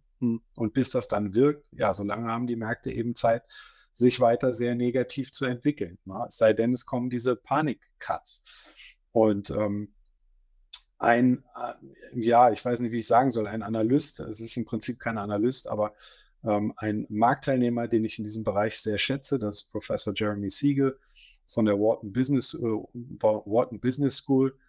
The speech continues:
Der hat sich heute schon zu Wort gemeldet bei, äh, C N B C und hat tatsächlich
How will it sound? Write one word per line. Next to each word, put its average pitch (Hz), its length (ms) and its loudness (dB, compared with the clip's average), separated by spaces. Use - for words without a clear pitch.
Der 113 280 4
hat 123 260 -2
sich 117 520 -4
heute 131 280 6
schon 127 200 0
zu 117 160 2
Wort 117 240 -2
gemeldet 117 600 -2
bei, 101 420 2
äh, 104 300 -4
C 113 260 0
N 104 100 2
B 107 80 -2
C 123 380 -2
und 110 180 -2
hat 120 140 0
tatsächlich 120 640 0